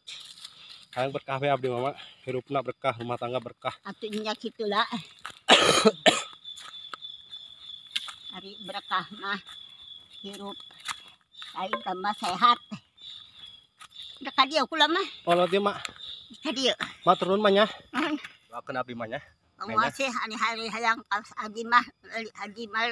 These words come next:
Speaker 2: mah. Moga-moga bae ngeunaheun Haji Ijit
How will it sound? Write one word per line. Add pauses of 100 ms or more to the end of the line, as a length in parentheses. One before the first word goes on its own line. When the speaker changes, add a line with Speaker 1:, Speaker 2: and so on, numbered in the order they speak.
Speaker 2:
mah. (1040)
Moga-moga
bae
ngeunaheun
Haji
Ijit